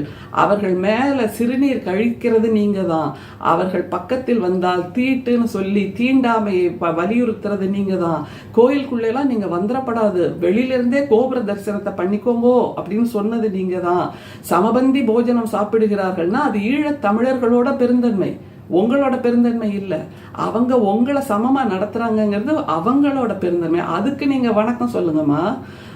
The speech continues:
எல்லோரும் ஒரே சமம்ங்கிறது தமிழர்களோட கோட்பாடு. அதைத்தான் ஈழத்தமிழர்களும் பின்பற்றிட்டு இருக்காங்க. அது புரியலையா உங்களுக்கு?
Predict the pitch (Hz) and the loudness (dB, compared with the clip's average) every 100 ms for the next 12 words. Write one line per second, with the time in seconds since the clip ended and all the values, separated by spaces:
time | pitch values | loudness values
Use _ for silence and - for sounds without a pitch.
0 | - 175 202 262 285 311 240 220 262 277 | 2 4 6 4 4 2 2 2 0 0
1 | 220 240 254 233 214 294 294 208 247 302 | -2 -2 -2 -2 -2 -4 -2 0 2 0
2 | 277 247 214 208 233 240 226 190 160 196 | 0 0 0 0 0 0 2 0 0 0
3 | 254 - 285 285 262 294 277 247 233 220 | -2 -2 -2 0 0 -2 0 0 0 0
4 | 240 240 240 240 - 220 190 185 175 165 | 0 0 2 2 2 -2 -4 -2 0 2
5 | 147 170 233 240 262 262 214 160 160 147 | 2 0 0 0 0 2 2 2 -2 -2
6 | 143 175 | -2 -2